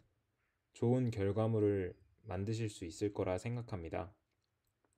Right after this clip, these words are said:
참고한 자료로는 오센 오디오 사용법에 관한 글을 참고하였고, 어, 또한 오센 오디오와 오데시티 노이즈 줄이기를 비교한, 어,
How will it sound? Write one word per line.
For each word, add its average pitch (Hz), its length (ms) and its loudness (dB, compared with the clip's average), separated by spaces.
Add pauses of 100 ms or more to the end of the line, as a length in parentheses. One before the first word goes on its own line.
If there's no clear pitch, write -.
(640)
참고한 160 460 2
자료로는 104 760 2
오센 107 420 0
오디오 95 580 2 (120)
사용법에 151 480 0
관한 95 340 -2
글을 98 260 0
참고하였고, 131 920 0 (640)
어, - 160 -12
또한 113 380 2 (160)
오센 110 380 2
오디오와 98 440 4
오데시티 98 880 -2 (520)
노이즈 113 680 4 (120)
줄이기를 95 1040 -4
비교한, 101 560 2 (440)
어, - 220 -16